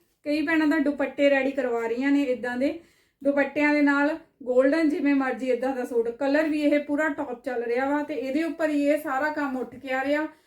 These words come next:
ਪੇਂਟ ਮਿਲੂਗਾ, ਪੇਂਟ ਦੇ ਉੱਪਰ ਸਾਰਾ totally ਜਿੰਨਾ ਕੰਮ ਮਿਲੂ ਸਾਰਾ ਹੈਂਡ ਦਾ ਮਿਲੂ, totally ਹੈਂਡ ਦਾ,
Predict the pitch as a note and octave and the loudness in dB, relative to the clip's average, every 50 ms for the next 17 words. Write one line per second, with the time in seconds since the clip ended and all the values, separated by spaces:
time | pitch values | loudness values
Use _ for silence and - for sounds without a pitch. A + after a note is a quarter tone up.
0 | _ _ _ _ _ - - D#4 D4+ E4 F4 F4+ F#4+ F4+ F#4 F#4 F4 F4 D#4+ F4 | _ _ _ _ _ -4 0 2 4 4 2 2 -2 -2 -2 -2 -2 -2 0 -2
1 | F4+ F4+ F4+ F4+ E4 D#4 D#4 E4 D#4 E4 E4 F4 E4 - - E4 D#4 D#4 D#4 F4 | -2 -2 -2 -2 0 0 0 0 0 -2 -2 -4 -4 -4 -2 -2 -2 -2 -2 -2
2 | D4+ D4+ D#4+ F4 F4 F4+ F4+ E4+ D#4 D4+ D4+ D4+ F4 F4+ F4 D4 D4+ D4 C#4+ D4 | 0 0 0 0 0 -2 -2 -2 0 0 0 -2 -4 -2 0 4 6 6 6 4
3 | C#4+ D4 C#4+ C#4+ C4+ C4+ C4 C4 C#4 C4+ C#4+ C#4+ C4+ D4 D#4 E4+ E4+ - _ _ | 4 0 0 0 0 0 0 -2 -4 -4 -2 -4 -2 -2 -2 -4 -4 -8 _ _
4 | _ _ _ _ _ - C#4 C#4 C4+ C4 B3 A#3+ A#3+ A#3+ A3+ A3+ A3 - - - | _ _ _ _ _ -6 -4 -2 0 0 0 -2 -2 -4 -8 -10 -12 -14 -16 -18
5 | _ _ _ _ _ _ _ _ _ _ _ - D#4+ D#4+ E4+ G4 G#4+ G4+ G4 F#4+ | _ _ _ _ _ _ _ _ _ _ _ -4 0 2 4 2 2 2 0 0
6 | G4 G4 F4+ C#4+ C4+ C#4 C4 B3+ B3+ B3+ B3 - A3+ - | 0 0 0 0 0 0 0 2 2 2 0 0 -2 -6